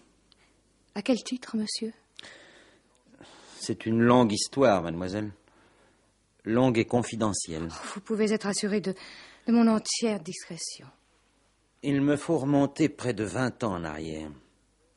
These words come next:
Speaker 2: J'avais une sœur que j'aimais tendrement et qui habitait aux environs de Tonnerre.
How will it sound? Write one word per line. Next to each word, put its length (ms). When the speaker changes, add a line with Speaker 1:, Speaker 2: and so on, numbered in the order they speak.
Speaker 2:
J'avais 260
une 220
sœur 440
que 120
j'aimais 280
tendrement 520
et 60
qui 140
habitait 380
aux 140
environs 420
de 120
Tonnerre. 580